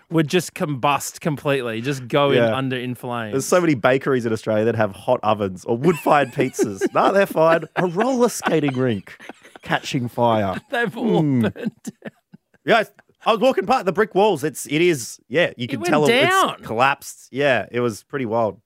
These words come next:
Speaker 1: So, and it is still a bit of a no-go zone. So, uh, you know, you, you, you keep out of there.
Speaker 2: Yeah, well, good luck to the police with their investigations. I hope they do better than they did for the dude over the weekend who, two hundred fifty metres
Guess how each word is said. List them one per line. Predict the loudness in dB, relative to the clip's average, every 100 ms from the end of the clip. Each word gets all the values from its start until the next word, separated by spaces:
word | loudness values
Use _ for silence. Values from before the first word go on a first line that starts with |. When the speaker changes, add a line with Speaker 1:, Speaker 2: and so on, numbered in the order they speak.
| _ _ -2
Speaker 1:
So, | 0
and | 2 2
it | 0
is | 0
still | 0 0 2 2 0
a |
bit | 2 0
of | 2
a | 0
no-go | 2 0 -2 -4 -6
zone. | -6 -4 -4 -6 -8
So, | -8 -4 -2 -2 -2
uh, | -2 -2 -2
you | -6
know, | -8 -10 -12
you, | -12 -12
you, | -12 -10 -10 -8
you | -8 -8
keep | -8 -8 -2
out | 0 0 -2
of | -2
there. | 0 0 0 -2
Speaker 2:
Yeah, | 2 4
well, | 2 -4 -12 -6
good | 0
luck | 0 2
to | -4
the | -2
police | -2 -2 0
with | 0
their | 2
investigations. | 2 -2 0 0 0 -2
I | -2
hope | 2
they | 2
do | 2
better | 4 2 2
than | 0
they | -2
did | -2 -2 -4
for | -4 -4
the | -4
dude | 0 2 4 2 2 2
over | 0 2
the | -2
weekend | 0 0 -2 -2 -2 -4 -2
who, | 0 0
two | 0 0
hundred | 0 -2 -14
fifty | -12 -8
metres | -6 -6 -6 -10